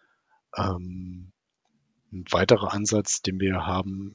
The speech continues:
ist der ganze Bereich, ähm, dass man auch diesen, dieses Citizen Integrator eigentlich,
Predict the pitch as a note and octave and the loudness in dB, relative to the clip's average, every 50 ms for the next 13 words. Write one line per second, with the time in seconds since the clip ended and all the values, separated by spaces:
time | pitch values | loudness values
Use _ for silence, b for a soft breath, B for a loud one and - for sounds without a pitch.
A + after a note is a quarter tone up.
0 | - - G2 - - - A#2+ - - - F#2 F#2 - - G2 - G2 - F2 E2+ | -10 -6 -6 -4 -4 -2 -4 -4 -2 -4 -4 -4 -4 -4 -4 -6 -6 -4 -4 -4
1 | F2 F2+ F2+ F#2 F#2 - - - - - - - F#2+ F#2 F2+ - - - - F2+ | -2 -2 -4 -4 -4 -4 -4 -4 -4 -4 -6 -8 -10 -6 -4 -2 -2 -2 -4 -6
2 | F2+ F#2 F#2 E2+ E2+ F2 - - - - F#2 F2+ F2+ F2+ F2 F2+ F#2 _ _ _ | -10 -8 -8 -8 -8 -8 -6 -6 -6 -6 -8 -10 -10 -12 -12 -14 -16 _ _ _
3 | _ _ - - - - F2+ - - - - G#2+ - C3 - - B2+ A#2 A#2 A#2+ | _ _ -4 -2 -2 0 2 2 2 4 2 2 2 2 0 0 0 -4 -4 -4
4 | A#2+ A2+ A2 A2+ G#2+ - G#2 G2+ G#2 A2 - A#2+ A2 A2 A2 A2 - G2+ G2+ G#2 | -4 -2 -2 -2 0 2 4 4 4 4 4 2 0 0 -2 -2 -2 -2 -2 0
5 | G2+ - - G#2 G2+ G2+ - - - - | -2 -2 -2 0 0 0 0 -2 -4 -6